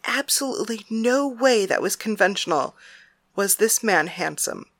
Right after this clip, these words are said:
He was partially hunched over. His face was scarred and slightly lopsided. His feet, she saw, were two different sizes. His hands were thick with scars and black with soot.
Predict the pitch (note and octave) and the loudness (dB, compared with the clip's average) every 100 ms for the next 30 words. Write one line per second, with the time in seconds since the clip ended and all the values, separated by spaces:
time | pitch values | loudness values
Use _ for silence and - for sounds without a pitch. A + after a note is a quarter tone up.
0 | _ _ _ _ _ _ _ _ - D#4 | _ _ _ _ _ _ _ _ -4 0
1 | E4+ F#4 - F#3 - - F#3+ F3 D#3 - | 0 0 4 4 4 -2 -2 -4 -4 -2
2 | F3+ G#3 G3 C#3+ _ - - _ A#3+ A#3+ | -2 0 0 0 _ -20 -20 _ 2 4
3 | C4 B3+ - A#3+ - - G#3 G#3 A3+ G3+ | 4 4 2 2 4 4 6 4 4 -2
4 | F#3 - A3 D#3+ G3+ E3+ G#3 - F3 D#3 | -4 2 4 4 2 2 2 2 2 2
5 | D#3 - - - _ - B3 - - C#4+ | -4 -12 -20 -20 _ -6 0 2 2 -4
6 | D#4+ - - A3 - G3 F#3 F#3 - B3+ | 0 2 2 2 2 2 4 2 0 -4
7 | C4 A3 E3+ - E3 G3 G#3+ D#3+ C3+ - | -2 -2 0 0 0 0 0 -2 -4 -6
8 | - - - - - A#3+ - B3+ C4 - | -8 -12 -20 -16 -2 2 4 6 4 2
9 | A#3 - - A#3 - G3 - - G#3 G#3 | 0 4 4 4 2 -2 0 2 4 6
10 | G3+ G3+ E3+ E3+ D#3 G3+ - F#3+ - - | 4 2 -4 4 6 6 2 -8 -4 2
11 | F#3 - | 0 0